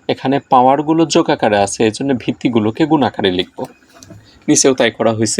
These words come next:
n এর উপরে একবার, আহ, টু to the power n into two square। এখানে ভাগ আছে হচ্ছে টু, এই টুর উপরে পাওয়ার কিন্তু ওয়ান আছে। এখানে আমি বোঝার সুবিধার জন্য দেখিয়ে দিলাম, না দেখালেও হবে, দেখালেও ভুল যাবে না।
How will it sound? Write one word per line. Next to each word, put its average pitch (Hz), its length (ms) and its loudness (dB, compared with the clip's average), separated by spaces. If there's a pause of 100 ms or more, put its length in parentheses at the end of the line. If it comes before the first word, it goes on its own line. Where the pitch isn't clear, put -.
(100)
n 113 80 -2
এর 113 120 -2
উপরে 127 240 -4
একবার, 117 200 0 (140)
আহ, 113 140 2
টু 143 80 0 (220)
to 135 160 2
the 123 140 0
power 139 200 2 (140)
n 175 40 -6 (880)
into 117 220 -2 (640)
two 135 180 4 (220)
square। - 360 0 (460)
এখানে 127 240 -2 (600)
ভাগ 113 160 0 (100)
আছে - 180 -4
হচ্ছে 131 200 -2 (120)
টু, 175 80 4 (220)
এই 165 120 0
টুর 165 220 4
উপরে 160 280 0
পাওয়ার 107 280 0
কিন্তু 175 220 -2
ওয়ান 104 200 2
আছে। - 180 -6 (420)
এখানে - 260 -2
আমি 160 120 -6 (320)
বোঝার 123 360 0
সুবিধার 117 380 2
জন্য 170 140 0 (140)
দেখিয়ে 117 360 0
দিলাম, 98 200 -2 (460)
না 120 80 2 (100)
দেখালেও 131 380 0
হবে, 151 180 -2 (100)
দেখালেও 120 340 0 (120)
ভুল 104 120 2 (100)
যাবে 101 240 0
না। - 60 -12